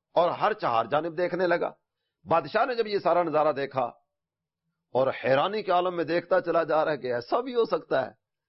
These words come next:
ان کی آنکھیں روشن ہو گئیں، اور اس نابینا کو اللہ تعالی جل جلالہ نے بینائی عطا فرما دی۔ یہ زندگی میں کبھی تصور بھی نہیں تھا کہ یہ کسی چیز کو دیکھے گا،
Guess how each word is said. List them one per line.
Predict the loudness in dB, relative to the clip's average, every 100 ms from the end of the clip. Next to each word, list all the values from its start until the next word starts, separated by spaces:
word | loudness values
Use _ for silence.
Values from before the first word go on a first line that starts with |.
| _ _ _ _ -6
ان | -4
کی | 0 0
آنکھیں | 0 0 2
روشن | 2 4 2
ہو | 2 0
گئیں، | -4 -8 _ _ _ _ _ _ _
اور | 2 2
اس | 2
نابینا | -2 0 2 0
کو | 0 0
اللہ | 2 2
تعالی | 2 0 0
جل | -2 0
جلالہ | 2 2 2 -2
نے | -4
بینائی | -2 -2 0
عطا | 2 2
فرما | 2 0 2 0
دی۔ | 0 -2
یہ | -2 -2 -12 -20 -6
زندگی | -2 -2 2 0 0 -4
میں | -2
کبھی | -2 -2 0
تصور | -2 0 0 2 0
بھی | 2
نہیں | 2 0
تھا | 2 0
کہ | 0
یہ | -2 -4
کسی | -4 -10
چیز | -8 -6
کو | -2
دیکھے | 2 2 2 -2
گا، | -2